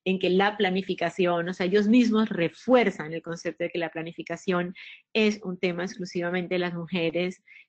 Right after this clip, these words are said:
les cuesta involucrar a los hombres, les cuesta hacerlos responsables también de, de, de, de todo lo que tiene que ver con la salud sexual y salud reproductiva, y allá hay mucho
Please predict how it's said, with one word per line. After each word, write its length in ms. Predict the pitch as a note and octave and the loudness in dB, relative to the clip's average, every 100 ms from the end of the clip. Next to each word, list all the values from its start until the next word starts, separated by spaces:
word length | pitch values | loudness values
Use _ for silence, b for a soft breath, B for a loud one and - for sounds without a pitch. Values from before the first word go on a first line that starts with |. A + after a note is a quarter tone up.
| - | -8
les 220 | D#3+ F#3+ | -6 -6
cuesta 640 | - B3+ B3+ B3+ E3 D#3+ - | 4 6 6 2 -6 -8 -6
involucrar 760 | F3+ E3+ E3 E3+ - F3 F3 - | -4 -2 -2 -2 -2 0 0 0
a 60 | |
los 260 | F#3+ F#3 - | -2 -2 -2
hombres, 460 | F3+ F3 E3+ F3 | -2 -2 -4 -6
les 220 | E3+ E3 - _ | -8 -10 -12 _
cuesta 640 | B3 B3 A#3+ B3 A#3 A#3 B3+ B B B - | 4 4 4 0 -2 -2 -6 B B B -4
hacerlos 520 | F3+ - G#3 G3+ G#3+ | -2 2 2 2 2
responsables 840 | G#3+ G#3 E3 E3 F#3 E3+ E3+ F#3+ | 0 -2 -6 -4 -2 0 -2 -4
también 500 | E3+ E3 E3+ E3 E3+ B B B _ | -8 -4 -2 -2 -4 B B B _
de, 500 | F3 F#3 F3 E3+ - | 0 2 2 0 -2
de, 440 | F3 E3+ D#3+ - - | 0 2 2 0 -4
de, 360 | F3+ E3 E3 - | -6 -4 -4 -4
de 140 | - | -8
todo 200 | E3+ F#3 | 0 2
lo 100 | G3 | 4
que 100 | G3+ | 2
tiene 260 | G3 F3 F#3 | 0 -2 0
que 120 | G3 | 0
ver 120 | E3 | -2
con 120 | - | -2
la 80 | F#3 | -4
salud 200 | F#3+ E3 | -2 -4
sexual 360 | E3+ F#3 E3+ F3+ | -4 -6 -4 -4
y 20 | |
salud 240 | F#3 D#3 D3+ | -2 -2 -2
reproductiva, 640 | E3+ F3 E3 D#3+ F#3 F#3 | -2 -2 -2 2 2 2
y 120 | D#3+ | 0
allá 160 | E3 D#3+ | 0 0
hay 80 | D#3+ | -2
mucho 340 | E3 - E3+ | -6 -8 -10